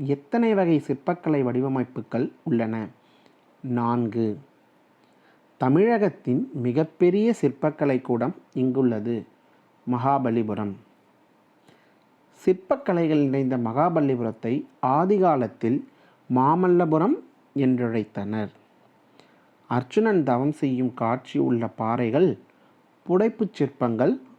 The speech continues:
ஆகும். நாவின் நுனி மேல்வாய் அன்னத்தின் நடுப்பகுதியை தொடுவதால் நா பிறக்கிறது.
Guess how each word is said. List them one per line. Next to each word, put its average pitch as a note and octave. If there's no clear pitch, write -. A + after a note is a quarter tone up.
ஆகும். A2
நாவின் F#3+
நுனி D3
மேல்வாய் F#3+
அன்னத்தின் C#3+
நடுப்பகுதியை D#3+
தொடுவதால் A#2+
நா C3+
பிறக்கிறது. A2+